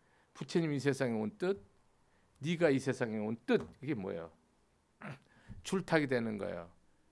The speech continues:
암탉이 계란을 품어서 이십일 일 돼서 계란을 딱 쪼아서 병아리가 나오도록 하는 거.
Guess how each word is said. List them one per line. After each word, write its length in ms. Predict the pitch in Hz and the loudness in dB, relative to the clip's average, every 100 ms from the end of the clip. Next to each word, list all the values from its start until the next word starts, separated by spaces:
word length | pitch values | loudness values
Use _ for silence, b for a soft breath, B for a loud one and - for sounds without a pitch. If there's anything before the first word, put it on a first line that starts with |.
| _ _ _ _ _ _ _ | _ _ _ _ _ _ _
암탉이 500 | 110 131 139 127 123 | -2 -2 0 0 0
계란을 340 | - 127 120 110 | 0 0 0 -4
품어서 420 | 180 170 147 160 | -2 -2 -2 -2
이십일 360 | 131 135 139 131 | -2 -4 -8 -8
일 120 | 113 | -4
돼서 440 | 117 127 170 214 _ _ _ _ _ _ _ _ _ _ _ _ - | -4 -4 -4 -6 _ _ _ _ _ _ _ _ _ _ _ _ -4
계란을 440 | 131 127 117 104 | 0 0 -2 -4
딱 180 | 139 - | -8 -4
쪼아서 420 | 185 165 131 170 | 0 0 2 -2
병아리가 420 | 170 127 123 107 | 0 0 0 -2
나오도록 500 | 101 104 98 92 90 | -2 -2 -2 -8 -10
하는 220 | 104 85 78 | -10 -10 -12
거. 260 | 76 82 | -16 -18